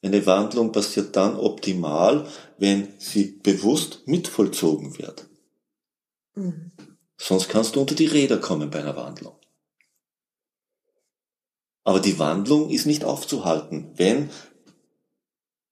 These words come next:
Speaker 1: die Gesamtsituation eine Wandlung möglich macht, beginnt die Wandlung notwendig zu werden. Und sie beginnt,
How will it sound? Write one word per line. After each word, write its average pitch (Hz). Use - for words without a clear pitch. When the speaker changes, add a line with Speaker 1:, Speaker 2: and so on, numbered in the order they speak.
Speaker 1:
die 113
Gesamtsituation 107
eine 90
Wandlung 87
möglich 85
macht, 135
beginnt -
die 90
Wandlung 139
notwendig 101
zu 76
werden. -
Und 87
sie 101
beginnt, 107